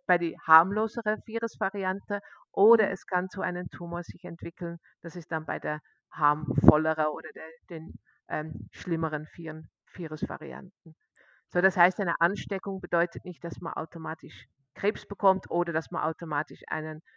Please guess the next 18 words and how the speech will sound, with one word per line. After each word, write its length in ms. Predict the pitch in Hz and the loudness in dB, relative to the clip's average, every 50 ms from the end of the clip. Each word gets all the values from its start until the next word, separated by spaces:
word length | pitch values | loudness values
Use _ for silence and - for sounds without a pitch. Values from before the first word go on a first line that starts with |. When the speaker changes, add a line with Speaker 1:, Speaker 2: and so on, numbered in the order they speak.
| _ _ _ - | _ _ _ -6
Speaker 1:
äh, 300 | 165 151 151 151 147 - - | -6 -4 -4 -6 -8 -4 0
Warze 360 | 147 151 190 - - - 220 | 2 2 2 0 -2 -8 -8
bekommt. 460 | - 220 - - 226 220 226 240 - - - - _ _ | -8 -8 -4 0 0 0 0 -2 -8 -12 -20 -20 _ _
Das 140 | - 175 - | -10 -8 -4
passiert 380 | - 180 165 - 185 170 - - | -2 -4 -2 -2 -4 -6 -4 -4
nur, 420 | 175 175 180 185 196 196 196 190 - - - _ _ | -4 -2 0 2 2 2 2 0 -2 -10 -20 _ _
wenn 200 | - 170 170 165 | -6 -6 -6 -4
diese 240 | 175 170 - - 165 - | -8 -8 -8 -8 -8 -6
Virus-D 480 | - 175 170 - 175 - - - 165 156 | -6 -6 -4 -6 -8 -10 -8 -10 -8 -8
N 160 | 156 147 - | -8 -8 -10
A 180 | - - 147 156 | -8 -6 -6 -6
sich 300 | 160 - 170 160 - _ _ _ _ _ _ | -8 -10 -16 -18 -18 _ _ _ _ _ _
in 380 | - 175 170 175 170 160 - - _ _ _ | -6 -6 -4 -4 -6 -8 -10 -14 _ _ _
das 160 | - 160 156 - | -8 -8 -8 -4
eigene 420 | - 160 151 147 160 160 156 147 | -2 -2 -2 -2 -4 -6 -8 -6
D 140 | - 151 156 | -6 -8 -8
N 160 | 151 151 151 | -6 -8 -8
A 320 | - 135 135 143 147 139 | -8 -6 -6 -8 -8 -12